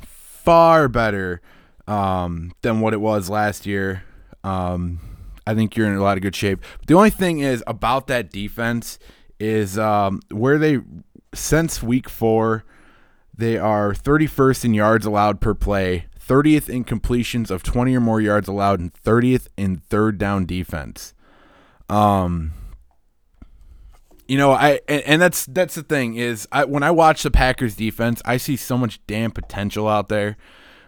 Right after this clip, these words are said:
Like, they have two legit pass rushers in Preston and Za'Darius Smith. Um, you know, they have some guys on the inside, specifically Kenny Clark.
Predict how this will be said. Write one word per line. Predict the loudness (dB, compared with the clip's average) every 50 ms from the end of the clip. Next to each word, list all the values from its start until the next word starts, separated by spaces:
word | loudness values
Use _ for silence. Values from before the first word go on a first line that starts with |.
| -8 -4
Like, | -2 -2 0 0 -2 -4 -6 -4
they | -2 0 2 0
have | 0 0
two | 0 2 2 4 4 2 2 2
legit | 0 0 0 0 -2 -2 -2 -2 -2
pass | -2 0 0 0 0 0 0
rushers | -2 -2 -2 -2 -2 -2 -2 -2 -2 -4
in | -6 -6
Preston | -4 0 0 2 0 0 -2 -2 -2 -2
and | -2 -2
Za'Darius | -4 -4 -4 -4 -2 -2 -2 -2 -4
Smith. | -6 -6 -4 -2 -2 -2 -4 -6 -10 -16 -20 -20 -20 -20 -20 -20 -20 _ -12 -8
Um, | -4 -4 -2 -2 -2 -2 -4 -4 -4 -6 -8 -10 _ _ _
you | -4 -2 0
know, | 0 2
they | 2 4 4
have | 4 2 0 -2
some | -2 -4 -2
guys | 0 2 2 2 2 0 -2 -4 -4 -2
on | -2 0
the | 0 0
inside, | 0 -2 -4 -4 -2 0 0 2 2 2 0 -2 -4
specifically | -8 -12 -12 -12 -12 -8 -4 -4 -4 -4
Kenny | -4 -4 -4 -4 -4
Clark. | -4 -4 -2 0 0 0 0 -2 -6